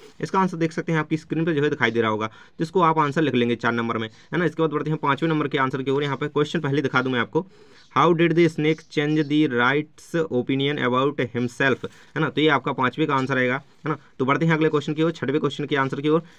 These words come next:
यहाँ पे क्वेश्चन पहले दिखा दूँ मैं आपको, यहाँ पे देख सकते हैं, "Why did the intruder intend to kill गिजार्ड,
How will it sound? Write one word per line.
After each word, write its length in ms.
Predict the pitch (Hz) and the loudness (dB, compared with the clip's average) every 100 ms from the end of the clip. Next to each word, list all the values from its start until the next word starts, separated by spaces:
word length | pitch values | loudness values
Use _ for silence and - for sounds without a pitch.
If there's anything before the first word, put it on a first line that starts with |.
| - | -6
यहाँ 120 | 131 | 0
पे 120 | 160 | 2
क्वेश्चन 460 | 156 139 139 - 180 | 2 0 0 -2 0
पहले 220 | 165 151 | 2 2
दिखा 200 | - 143 | 0 -2
दूँ 120 | 143 | -2
मैं 60 | 135 | -2
आपको, 220 | 123 143 | -2 -2
यहाँ 120 | 135 | -2
पे 100 | 143 | -2
देख 180 | 131 123 | -4 -6
सकते 200 | - 160 | -6 -6
हैं, 60 | 147 | -2
"Why 100 | 131 | 0
did 180 | 147 | 0
the 360 | 156 147 160 165 165 - - - | -2 0 0 -2 -6 -20 -12 -2
intruder 1300 | 135 147 139 - - 147 156 160 151 165 170 165 - 120 | 0 0 -4 -12 -2 2 4 4 4 2 2 0 -2 -4
intend 540 | 135 143 151 165 180 185 _ _ - | -2 0 0 0 -2 -6 _ _ -4
to 100 | 151 - | -4 0
kill 220 | 170 170 113 _ _ - | 2 2 -2 _ _ -12
गिजार्ड, 840 | 101 101 117 131 135 131 120 95 | -12 -4 0 2 4 4 4 0